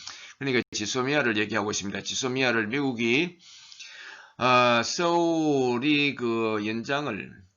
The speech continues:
예, 하는데 동의하도록 그렇게 하는 것에 대한 압력을 느끼고 있다. 압력을 느끼고 있는데 분노를 갖고 있다. 이렇게 또 말하고 있습니다.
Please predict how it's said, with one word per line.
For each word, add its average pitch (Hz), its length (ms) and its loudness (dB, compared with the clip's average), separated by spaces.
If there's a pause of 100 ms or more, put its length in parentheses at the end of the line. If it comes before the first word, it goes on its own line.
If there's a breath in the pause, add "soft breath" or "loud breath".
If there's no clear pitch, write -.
(180)
예, 107 100 -4
하는데 107 480 -4
동의하도록 107 840 -6
그렇게 110 480 -6
하는 98 320 -2
것에 101 260 -10
대한 98 220 -4
압력을 156 420 -4
느끼고 139 320 -6
있다. 85 400 -6
압력을 131 340 -8
느끼고 117 300 -8
있는데 120 360 -6
분노를 156 500 -8
갖고 127 260 -10
있다. 69 560 -2
이렇게 131 640 -6 (360 loud breath)
또 95 280 -6
말하고 92 500 -4
있습니다. - 680 -10